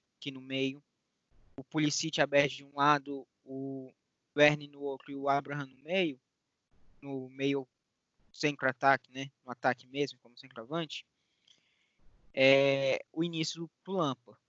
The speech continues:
Eu acho que ele vai trabalhar nesse início. Ou também no que você falou, João. Porque o, o Lampard gosta do futebol do Mount, então ele pode se arriscar.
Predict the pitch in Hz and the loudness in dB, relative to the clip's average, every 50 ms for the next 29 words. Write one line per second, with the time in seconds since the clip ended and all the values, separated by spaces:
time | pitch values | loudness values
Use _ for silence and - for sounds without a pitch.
0 | _ _ 123 120 123 - - 135 127 131 131 - 135 131 131 131 135 135 139 135 | _ _ -8 -8 -8 -6 -6 -6 -4 -4 -2 0 0 0 0 0 -2 -4 -6 -10
1 | - 165 160 135 - - _ _ _ _ _ _ _ _ _ _ _ - - - | -10 -10 -10 -12 -12 -12 _ _ _ _ _ _ _ _ _ _ _ -20 -20 -20
2 | _ _ _ _ - _ _ _ - - 165 208 220 240 - - - 269 233 214 | _ _ _ _ -20 _ _ _ 0 4 6 6 6 4 2 0 2 2 2 2
3 | 190 165 170 185 208 240 _ _ _ _ _ _ _ - 196 196 _ - 208 214 | 0 0 0 -2 -4 -6 _ _ _ _ _ _ _ -16 -16 -14 _ -6 -4 -2
4 | 214 214 214 214 214 208 214 220 _ _ _ _ _ _ - - 190 - 196 - | -2 -2 -2 -2 -4 -6 -8 -14 _ _ _ _ _ _ -4 -4 -4 -4 -4 -2
5 | - 202 202 185 156 139 123 - 110 104 _ _ _ _ _ _ _ _ _ _ | 2 2 4 4 2 0 -2 -8 -18 -20 _ _ _ _ _ _ _ _ _ _
6 | _ _ _ - 143 147 135 - - - 160 151 156 156 156 160 165 165 165 165 | _ _ _ -12 -10 -10 -10 -10 -8 -2 2 4 4 4 4 2 0 0 -2 -2
7 | 160 151 143 131 123 _ _ _ _ _ _ _ _ _ _ - - _ _ _ | -4 -6 -10 -12 -16 _ _ _ _ _ _ _ _ _ _ -20 -20 _ _ _
8 | _ _ _ - - 156 165 196 226 - - 160 143 139 151 175 233 214 - _ | _ _ _ -10 0 4 4 4 4 4 0 -4 0 4 4 4 4 4 -4 _
9 | _ - - 139 135 131 135 139 139 139 131 120 113 98 _ - - - - _ | _ -16 -14 -8 -6 -6 -6 -6 -10 -8 -6 -6 -6 -6 _ -10 -10 -10 -10 _
10 | _ _ _ _ _ - 127 123 131 135 135 - 135 135 131 - - 151 139 156 | _ _ _ _ _ -8 -8 -6 -6 -6 -6 -2 -2 -2 -2 -2 -4 -4 -4 -4
11 | - - - 156 117 107 | -4 -2 0 0 0 0